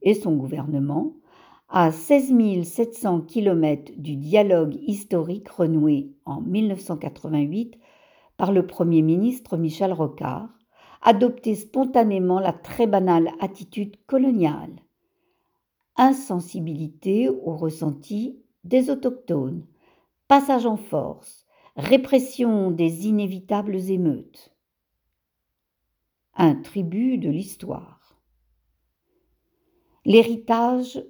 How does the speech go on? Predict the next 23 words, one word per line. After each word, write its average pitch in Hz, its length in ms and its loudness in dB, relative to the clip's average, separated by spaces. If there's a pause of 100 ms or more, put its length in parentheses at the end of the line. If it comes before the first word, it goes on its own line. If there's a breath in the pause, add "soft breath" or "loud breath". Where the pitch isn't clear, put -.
(220)
indécollable. 247 1000 0 (1600)
Jusque 214 560 -2
dans 156 180 4
notre 143 320 -2
quotidien, - 720 -4 (540 loud breath)
il 208 120 2
est 208 60 4
plus 285 200 0
facile 262 540 0
d'être 170 380 0
européen 180 600 2
à 147 100 0
Nouméa 156 580 2 (280)
que 381 80 0
kanak 156 460 -2
à 269 80 -2
Paris. 254 400 -6 (1700)
Jusqu'aux 262 400 0
tragédies 214 640 0
qui 247 140 -6
parcourent 185 500 -2
le 165 140 2
monde 156 460 2